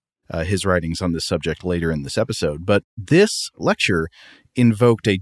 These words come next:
definition of horror vacui by a scholar named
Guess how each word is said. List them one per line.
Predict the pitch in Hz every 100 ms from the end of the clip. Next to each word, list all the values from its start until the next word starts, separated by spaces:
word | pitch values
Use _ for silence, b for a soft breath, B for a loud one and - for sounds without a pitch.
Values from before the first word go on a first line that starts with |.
| -
definition | 113 - 98 123 - 104 85 -
of | 90
horror | 104 87 85
vacui | 87 85 98 87 85 85
by | 113 95 95
a | 92 92
scholar | - 131 131 131 120
named | 104 98 92